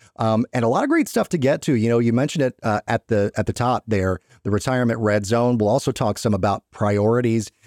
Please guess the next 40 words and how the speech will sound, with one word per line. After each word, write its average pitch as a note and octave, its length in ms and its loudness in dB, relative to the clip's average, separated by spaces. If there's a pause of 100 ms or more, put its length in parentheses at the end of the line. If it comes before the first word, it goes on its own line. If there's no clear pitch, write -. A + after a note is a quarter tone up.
and G2 140 0
how A#2+ 120 2
your A#2+ 160 2
priorities G#2 600 0
have G2+ 200 -2
to F#2+ 140 -4
change A#2 760 0
when A2+ 220 -2
you G#2+ 100 0
get A#2 320 -2
into B2 600 0
that F#2 340 0
retirement F#2+ 560 -2
red F2 220 -2
zone. E2 400 -4 (340)
Um, A2+ 320 0
'cause D#3 240 -2
it's - 160 -4
not G#3 300 0
like, D3+ 280 0
you C#3+ 80 0
know, C#3 80 2
you B2+ 140 2
can't E3 340 -2 (300)
plan. C3+ 540 0
Let's B2 180 -2
say C#3 140 0
if A#2 100 -4
you, A#2 100 -2 (100)
if C3 180 -2
you A2+ 100 0
wanna C3 220 2
retire A2+ 520 0
at G2+ 280 -2 (340)
the G#2+ 220 2
age A2+ 260 0
of D#3 140 2
sixty-seven, G2+ 1040 -2
let's F2+ 240 -2
say, B1+ 300 -4